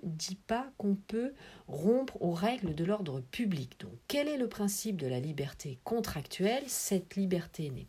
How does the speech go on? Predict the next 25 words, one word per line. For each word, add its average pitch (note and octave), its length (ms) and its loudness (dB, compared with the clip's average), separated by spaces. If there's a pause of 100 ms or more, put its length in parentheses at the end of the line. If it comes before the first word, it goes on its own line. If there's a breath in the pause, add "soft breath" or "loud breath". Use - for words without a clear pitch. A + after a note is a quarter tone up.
pas B3+ 220 10
ouverte, F#3+ 420 2 (360 loud breath)
elle E3+ 200 8
a A#3+ 120 10
des E3+ 160 6
limites. E3 580 6 (560 loud breath)
Plusieurs F#3+ 500 4
clauses D3+ 280 0
sont C3+ 220 -2
limitées D3+ 480 4
par A2+ 260 -4
un A2+ 160 -4
texte, C4+ 320 4 (140)
c'est-à-dire B2+ 520 -4 (160)
par A2+ 160 -4
exemple B2 400 -4
la A2+ 80 -2
clause C#3+ 320 -4
de B2+ 100 -2
non-concurrence. E3 960 2 (720 loud breath)
Ensuite, G#3 680 2
vous C#3+ 260 -6
avez D#3 260 0
la B2 120 0
régularise-, G3 1120 2